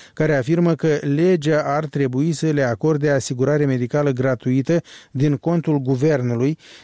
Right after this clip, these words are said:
nu doar mamelor cu patru și mai mulți copii, ci și taților care se află în aceeași situație. Centrul de Resurse Juridice,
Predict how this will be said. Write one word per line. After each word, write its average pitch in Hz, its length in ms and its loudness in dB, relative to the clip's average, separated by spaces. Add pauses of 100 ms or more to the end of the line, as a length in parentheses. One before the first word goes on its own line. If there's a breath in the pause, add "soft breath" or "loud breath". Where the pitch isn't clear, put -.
nu 196 160 2
doar 180 240 2
mamelor 143 600 -2
cu 131 140 -8
patru 123 500 -4
și 123 180 -6
mai 123 180 0
mulți 127 280 -2
copii, 165 340 -2
ci 170 120 -4
și 160 160 0
taților 127 640 -2 (300 soft breath)
care 135 240 0
se 123 120 -2
află 135 180 -2
în 123 100 0
aceeași 117 380 -2
situație. 123 600 -4 (760 loud breath)
Centrul 180 400 0
de 160 140 0
Resurse 156 520 0
Juridice, 139 680 -2